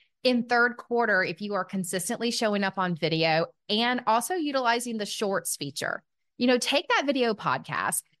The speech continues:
clip it up, potentially even create a channel that's just the shorts. But everything you do on YouTube,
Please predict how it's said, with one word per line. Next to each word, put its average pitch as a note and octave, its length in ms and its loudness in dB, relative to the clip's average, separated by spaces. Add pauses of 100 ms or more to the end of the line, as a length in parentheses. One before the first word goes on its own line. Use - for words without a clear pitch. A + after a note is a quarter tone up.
(140)
clip C4 340 0
it F#4 160 0
up, E3 360 2 (560)
potentially C#4+ 500 -2
even C4+ 280 -4
create G#3+ 640 2
a G3+ 100 -4
channel G#3 600 -2
that's - 220 -2
just - 440 -2
the G3 80 -4
shorts. F#3 640 0 (320)
But A#3 220 0 (500)
everything D4+ 600 0
you A#3+ 260 -2
do A#3+ 340 -4
on G#3 240 -4
YouTube, D#3+ 640 -2